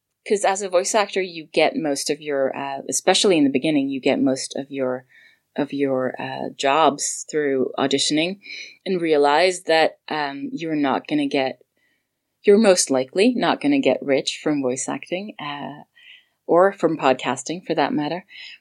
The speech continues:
So, uh, you have to, you have to love it. Um, and if you don't love it, you know, find something else that you love to do.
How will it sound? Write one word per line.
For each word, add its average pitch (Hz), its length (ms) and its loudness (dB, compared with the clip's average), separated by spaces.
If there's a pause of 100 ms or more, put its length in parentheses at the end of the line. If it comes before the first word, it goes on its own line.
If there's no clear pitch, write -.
(200)
So, 151 440 4
uh, 139 440 0 (240)
you 160 220 -10
have 165 280 -2
to, 160 280 -6
you 156 120 -6
have 156 200 0
to 170 100 -8
love 160 240 2
it. - 200 4 (140)
Um, 143 440 -10 (280)
and 151 140 -6
if 143 160 -8
you 143 60 4
don't 143 180 -2
love 143 160 -2
it, 135 160 -6
you 147 100 -4
know, 143 140 -4
find 165 240 0
something 165 260 2
else 131 280 4
that - 100 -6
you - 120 -2
love - 200 -4
to - 100 -10
do. - 240 -6